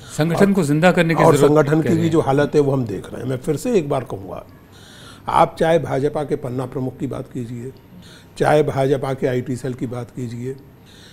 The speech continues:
Speaker 2: एक ज़बरदस्त motivated self है वहाँ,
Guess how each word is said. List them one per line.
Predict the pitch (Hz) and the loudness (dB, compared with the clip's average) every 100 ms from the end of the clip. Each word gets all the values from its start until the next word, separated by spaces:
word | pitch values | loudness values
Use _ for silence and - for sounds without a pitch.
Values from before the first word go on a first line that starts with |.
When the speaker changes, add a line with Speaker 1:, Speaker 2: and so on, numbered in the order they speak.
| - - | -14 -6
Speaker 2:
एक | 151 113 | -6 -6
ज़बरदस्त | 143 147 151 185 185 - | -2 -2 0 -2 -2 -4
motivated | 139 139 151 180 156 143 139 139 | -4 -2 0 -2 0 -2 0 -4
self | - 135 110 95 - | -4 -8 -8 -10 -12
है | - | -14
वहाँ, | 98 - | -14 -20